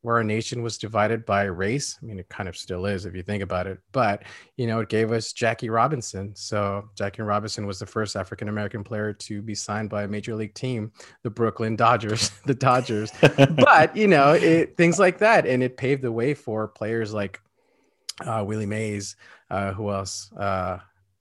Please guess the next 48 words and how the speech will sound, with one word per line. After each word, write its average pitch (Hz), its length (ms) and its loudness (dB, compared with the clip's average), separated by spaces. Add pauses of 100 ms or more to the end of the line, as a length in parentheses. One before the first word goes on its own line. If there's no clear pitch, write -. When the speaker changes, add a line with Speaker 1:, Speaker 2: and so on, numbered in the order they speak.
(140)
Speaker 1:
Hank 120 280 -6
Speaker 2:
Hank 101 100 0
Speaker 1:
Aaron, 113 220 4
Speaker 2:
Aaron. 98 260 -6
Speaker 1:
Hank 117 220 -6
Aaron. 113 380 0 (280)
So 151 460 4 (100)
baseball's 160 460 2
been, 170 180 -2
been 170 140 2
around, 170 500 2
and 131 340 -4 (120)
I 120 160 -4
think 135 240 -6
people 143 260 -4
can 139 140 -6
connect 147 400 -4
to 143 80 -2
it 113 80 -6
because 117 260 -8
it's 113 100 -10
been, 127 280 -4 (120)
you 139 240 -10
know, 110 60 -6
it's - 200 -12
deep 131 280 -8
rooted 127 240 -2
in 120 140 -6
history, 113 480 -6
and 104 120 -6
we 107 120 -4
all 123 160 0
have 131 180 -2
some 135 160 -8
kind 123 220 -6
of 120 40 -8
fond 131 300 -2
memory 120 400 -4 (380)
with 120 180 -8
baseball. 101 680 -4
So, 101 380 -10
uh, - 120 -10 (100)
that's, 135 220 -6
that's - 260 -8
my 107 200 -8
take 90 300 -16
on - 140 -18
it. - 160 -20